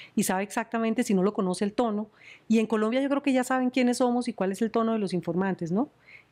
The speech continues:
Y, y eso da, mm, eh, creería yo,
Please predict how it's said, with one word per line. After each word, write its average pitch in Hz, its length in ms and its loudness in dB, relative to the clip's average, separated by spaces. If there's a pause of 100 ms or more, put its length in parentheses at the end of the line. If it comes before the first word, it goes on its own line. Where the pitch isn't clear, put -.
Y, 190 540 2 (120)
y 185 300 2
eso 180 220 0
da, 220 340 0
mm, 214 140 0 (500)
eh, 185 160 -4 (320)
creería 185 420 0
yo, 214 300 0